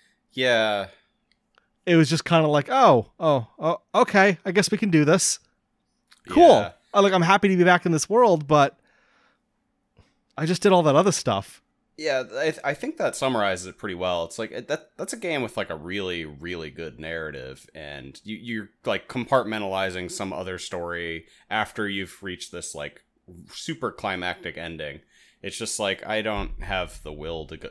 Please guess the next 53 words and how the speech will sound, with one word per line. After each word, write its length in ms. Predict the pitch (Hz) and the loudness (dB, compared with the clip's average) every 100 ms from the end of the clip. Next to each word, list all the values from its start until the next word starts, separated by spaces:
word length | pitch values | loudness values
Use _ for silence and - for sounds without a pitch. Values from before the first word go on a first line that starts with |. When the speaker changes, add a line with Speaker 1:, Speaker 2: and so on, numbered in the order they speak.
| 78 | -14
Speaker 1:
jump 220 | 82 73 | -16 -14
back 280 | 78 73 - | -12 -12 -12
in. 240 | 78 69 - _ _ _ _ | -16 -16 -20 _ _ _ _
Like, 380 | 82 82 - - | -10 -10 -10 -16
Three 140 | - 127 | -8 -2
Houses 380 | 117 101 98 90 | -2 -2 -8 -10
I 80 | 87 | -8
felt 360 | 90 - - - | -10 -10 -16 -10
very 220 | 82 80 | -10 -10
similarly 640 | 85 78 76 73 - 78 | -12 -14 -14 -16 -16 -18
to, 220 | - 71 | -16 -16
but 100 | 67 80 | -10 -4
Outer 200 | 131 104 | -2 -4
Worlds, 360 | 85 107 123 | -4 -6 -6
like, 140 | 85 113 | -8 -8
I 80 | |
barely 400 | - 82 85 80 | -8 -8 -8 -10
remember 300 | 76 87 92 | -10 -10 -10
the 120 | 76 92 | -8 -8
end 140 | 98 | -8
of 60 | 76 | -8
that 180 | 76 | -10
game, 240 | 80 73 73 | -10 -12 -12
so 160 | 85 87 | -12 -10
it's 220 | - - | -10 -10
so, 380 | - 160 147 110 - | -6 0 0 0 -6
so 260 | - 185 - | -4 -4 -4
easy 260 | 165 117 | -4 -4
to 80 | 98 | -6
just 160 | 92 87 | -8 -12
jump 300 | 85 113 - | -6 -6 -4
back 300 | 98 95 - | -4 -4 -4
in 140 | 101 | -4
and 120 | 85 82 | -4 -6
be 80 | |
like, 160 | 85 95 | -6 -4
"Oh 180 | - 208 | 0 0
yeah, 140 | 185 165 | 2 0
I'll 120 | 127 | 0
just 200 | 147 - | -4 -6
go 100 | 90 | -6
to 140 | 87 | -4
a 40 | 78 | -6
new 160 | 85 82 | -8 -6
world," 440 | 80 87 98 95 | -4 -2 -2 -4
and, 140 | 92 | -8
like, 200 | 90 92 _ | -8 -10 _
it's 220 | 127 135 | -16 -4
like 160 | 156 151 | -2 0
I 60 | |
never 200 | 156 151 | -2 -2
stopped 300 | - 165 147 | -4 -4 -4
playing. 300 | 185 151 76 | -8 -10 -12